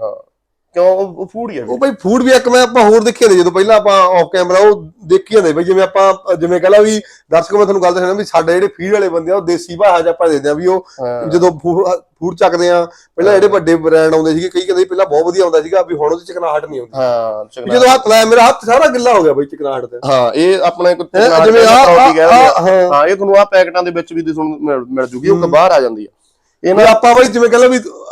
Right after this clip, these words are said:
Speaker 2: ਅਸੀਂ, ਆਪਾਂ ਤਾਂ ਐਂ ਚੈੱਕ ਕਰਦੇ ਹੁੰਦੇ ਆ, ਜਿਵੇਂ ਕਿ ਜਿਹੜੇ
Speaker 1: ਹੂੰ।
Speaker 2: ਆਪਣੇ ਜਿੰਨੇ ਬਰੀਡਰ ਮੇਰੇ ਨਾਲ ਵੀ ਗੱਲ
Speaker 1: ਹਾਂ,
Speaker 2: ਕਰਦੇ ਆ,
Speaker 1: ਹਾਂ।
Speaker 2: ਵੀ ਉਹਨਾਂ ਨੇ ਕਹਿਣਾ, "ਯਾਰ ਵੀ ਆਹ ਫੂਡ ਹੁੰਦਾ ਸੀਗਾ, ਇਹਦੇ 'ਚ ਪਹਿਲਾਂ ਚਿਕਨਾਹਟ ਆਉਂਦੀ ਸੀ, ਵੀ ਹੁਣ
Speaker 1: ਇਹ ਨਾ,
Speaker 2: ਪਤਾ ਨਹੀਂ ਵੀ, ਵੀ ਮਾੜਾ ਆਉਣ ਲੱਗ ਗਿਆ।"
Speaker 1: ਇਹ ਕੰਪਨੀਆਂ ਨੇ ਵੀਰੇ ਆਪਦੇ ਪ੍ਰੋਫਿਟ ਵਧਾਉਣ ਲਈ ਉਹਦੇ 'ਚੋਂ ਕਾਸਟ ਕਟਿੰਗ ਕੀਤੀ ਆ।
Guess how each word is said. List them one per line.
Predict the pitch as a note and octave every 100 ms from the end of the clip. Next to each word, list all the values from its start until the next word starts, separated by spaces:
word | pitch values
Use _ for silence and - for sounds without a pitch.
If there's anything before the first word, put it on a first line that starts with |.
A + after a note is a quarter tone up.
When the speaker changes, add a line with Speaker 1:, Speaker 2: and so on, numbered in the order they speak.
| F#3+
Speaker 2:
ਅਸੀਂ, | A3
ਆਪਾਂ | A#3 - G#3+
ਤਾਂ | A3
ਐਂ | G#3+
ਚੈੱਕ | A3
ਕਰਦੇ | A3 G3 F#3
ਹੁੰਦੇ | F#3+ G3
ਆ, |
ਜਿਵੇਂ | G3 G3 F#3
ਕਿ | F3+
ਜਿਹੜੇ | E3+ F#3
Speaker 1:
ਹੂੰ। |
Speaker 2:
ਆਪਣੇ | F#3 F#3+
ਜਿੰਨੇ | F3 F3+ F#3
ਬਰੀਡਰ | E3+ D#3+ F3
ਮੇਰੇ | F3
ਨਾਲ | F3 E3+
ਵੀ |
ਗੱਲ | E3 D#3+
Speaker 1:
ਹਾਂ, | C#3
Speaker 2:
ਕਰਦੇ | C#3 -
ਆ, |
Speaker 1:
ਹਾਂ। | B2 A#2
Speaker 2:
ਵੀ | _ E3+
ਉਹਨਾਂ | G#3+
ਨੇ | A3
ਕਹਿਣਾ, | G3+ G#3+
"ਯਾਰ | G#3+ G#3
ਵੀ | G#3
ਆਹ | G#3
ਫੂਡ | F#3+ G#3
ਹੁੰਦਾ | G#3 D#3
ਸੀਗਾ, | C#3+ F#3
ਇਹਦੇ | G3+
'ਚ |
ਪਹਿਲਾਂ | G3 G#3+
ਚਿਕਨਾਹਟ | G3 F#3+ F#3 F3
ਆਉਂਦੀ | D3+ E3+
ਸੀ, |
ਵੀ | G3
ਹੁਣ | F3+
Speaker 1:
ਇਹ | F#3+
ਨਾ, | A3+
Speaker 2:
ਪਤਾ | A3
ਨਹੀਂ | G#3+ A3
ਵੀ, |
ਵੀ | G#3+ - F#3+ F3
ਮਾੜਾ | E3+ E3+
ਆਉਣ | E3+
ਲੱਗ | E3 C3
ਗਿਆ।" | F3+
Speaker 1:
ਇਹ |
ਕੰਪਨੀਆਂ | F3+ F3+ F3 F3 E3+
ਨੇ |
ਵੀਰੇ | E3 F#3
ਆਪਦੇ | E3+ D#3+
ਪ੍ਰੋਫਿਟ | D3 D3+ D3+ D3
ਵਧਾਉਣ | D3 D#3 C#3+
ਲਈ | D3 D3
ਉਹਦੇ | D3 D3+
'ਚੋਂ | D#3+
ਕਾਸਟ | - C3+ C3
ਕਟਿੰਗ | C3 C#3 C3
ਕੀਤੀ | A#2+ A#2
ਆ। | B2+